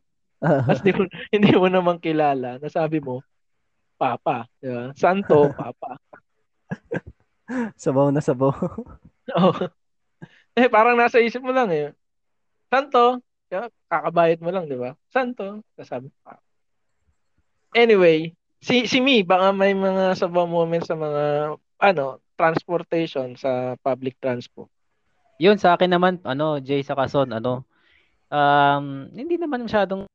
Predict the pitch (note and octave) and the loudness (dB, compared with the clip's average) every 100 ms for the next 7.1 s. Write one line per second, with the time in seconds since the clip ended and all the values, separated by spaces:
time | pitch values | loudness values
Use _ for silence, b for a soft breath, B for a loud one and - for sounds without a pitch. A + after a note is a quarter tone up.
0 | _ B2+ - A2 A2 A#2 - A#2 G#2+ G#2+ | _ -12 -6 -4 -6 -10 -8 -4 -4 -4
1 | G#2+ G#2 G#2 B2 - _ _ _ _ - | -4 -6 -10 -16 -20 _ _ _ _ 0
2 | B2 A#2 A#2 A2+ A2 G#2+ G#2+ A2 D#3 F#3 | 0 0 -6 -4 -4 -2 -4 0 2 6
3 | F3 E3+ D#3+ - _ _ _ _ _ D#3+ | 6 6 2 -4 _ _ _ _ _ -6
4 | F3 F#3 F3+ D#3 C#3 B2 B2+ C3 C3 C3 | -4 -2 0 2 2 -2 -4 -4 -2 0
5 | C3 B2+ B2 B2 B2+ _ _ C3+ C3+ C#3 | -2 -4 -12 -16 -20 _ _ -10 -6 -4
6 | C3+ A#2+ G2+ - B2+ C#3 C3 A#2 A#2+ A2 | -4 -6 -12 -10 -6 -4 -2 -2 -2 -4
7 | A2+ | -4